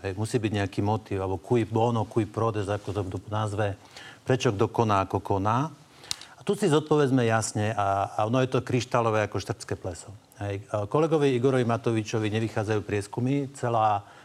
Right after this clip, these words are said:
platforma o-, o-, odvážne je jeden blud, ktorý sa nechytá. Ešte potrebujú odkomunikovať návrat zbludilého Holanďana, pána Vašečku, ktorý raz tam, raz tam.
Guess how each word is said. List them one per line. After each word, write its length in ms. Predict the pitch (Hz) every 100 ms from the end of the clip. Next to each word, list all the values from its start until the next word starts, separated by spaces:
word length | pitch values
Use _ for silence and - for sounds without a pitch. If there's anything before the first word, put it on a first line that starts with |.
| -
platforma 560 | 117 117 120 110 107 107
o-, 160 | 117 -
o-, 160 | 123 117 -
odvážne 400 | 113 117 104 107
je 240 | 104 110
jeden 160 | 110 101
blud, 240 | 113 131
ktorý 320 | - - 110
sa 160 | 98 98
nechytá. 560 | 101 - 123 143 151 - - - - -
Ešte 240 | 147 151
potrebujú 800 | 139 143 143 127 131 123 120 120
odkomunikovať 840 | 127 - 131 120 117 110 120 110 104
návrat 480 | 120 120 117 110 90
zbludilého 640 | 101 120 117 113 113 104
Holanďana, 560 | 101 110 107 117 117 117
pána 240 | 107 107
Vašečku, 480 | 107 - 110 - 117
ktorý 320 | - 107 107
raz 160 | 107 -
tam, 240 | 110 98
raz 160 | 107 -
tam. 320 | 147 165